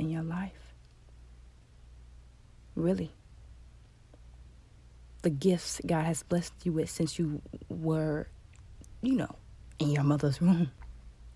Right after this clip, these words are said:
It, it, it really is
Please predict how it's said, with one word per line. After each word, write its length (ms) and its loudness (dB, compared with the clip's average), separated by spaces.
It, 340 -4
it, 260 -4
it 140 -6
really 400 -2
is 320 -6